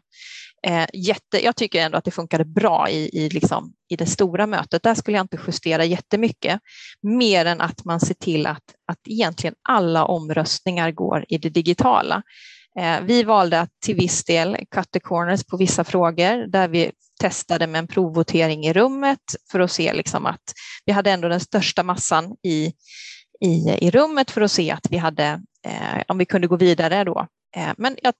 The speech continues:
tror att man skulle lägga över alla voteringar i, i systemet,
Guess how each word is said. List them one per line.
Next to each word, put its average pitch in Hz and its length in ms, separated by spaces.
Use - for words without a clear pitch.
tror 220 160
att 190 140
man 190 120
skulle 185 240
lägga 170 400
över 151 460
alla 156 340
voteringar - 760
i, 160 260
i 196 60
systemet, - 800